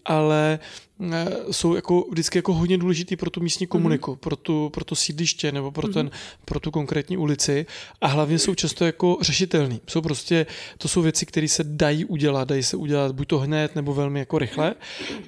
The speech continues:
Speaker 1: a, eh, proto,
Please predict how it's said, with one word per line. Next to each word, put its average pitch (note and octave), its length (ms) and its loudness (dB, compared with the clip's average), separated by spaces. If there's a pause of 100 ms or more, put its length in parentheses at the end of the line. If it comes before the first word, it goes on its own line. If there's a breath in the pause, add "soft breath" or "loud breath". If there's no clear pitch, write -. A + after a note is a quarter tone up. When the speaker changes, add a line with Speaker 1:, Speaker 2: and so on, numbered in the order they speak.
(120)
Speaker 1:
a, C#3+ 760 2 (120)
eh, C#3+ 380 -2 (100)
proto, D3 720 2